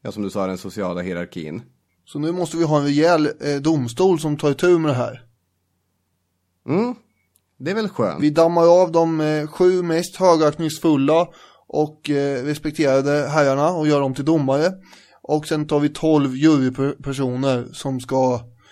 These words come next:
Speaker 2: bringa ordning i det här hokus pokuset.
Speaker 1: Mm. Då är vi i maj sextonhundranittiotvå, när den här speciella rättsapparaten sätts igång. Eh, The Court of Oyer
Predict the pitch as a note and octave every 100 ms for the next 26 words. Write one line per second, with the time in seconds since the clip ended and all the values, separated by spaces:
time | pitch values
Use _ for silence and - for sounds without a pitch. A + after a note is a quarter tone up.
0 | _ B2+ D3+ D3+ C#3+ - F3 C3+ C3 F3
1 | D#3+ C3 A#2 - _ _ - D3 C#3 C#3
2 | C3 C#3 C3+ C#3 C3+ B2+ C#3 A2+ A#2+ A2+
3 | B2+ - - _ _ _ _ _ _ _
4 | _ _ _ _ - A2 G#2 B2+ _ _
5 | _ _ _ - A#2 B2+ B2+ A2+ A#2+ A#2+
6 | C3+ C3 A2 G2+ - - - G#2+ - A2
7 | G#2 G2+ G2+ G2+ F#2+ A#2+ G#2 F#2+ G2+ _
8 | _ _ _ _ _ _ - G#2+ G2+ G2+
9 | F#2+ G#2 A#2 G#2 G2 F#2+ D#2 G1+ - -
10 | G#2+ G2+ - G#2+ - G#2+ A2 A2+ - F#2+
11 | F2+ G#2 A2+ F#2+ - F#2 F2+ D#2+ A#2 -
12 | _ _ _ _ - G2 F#2+ F2+ F2+ G#2+
13 | - A#2+ G#2+ - G2+ - A2 G#2+ G#2 A2+
14 | A#2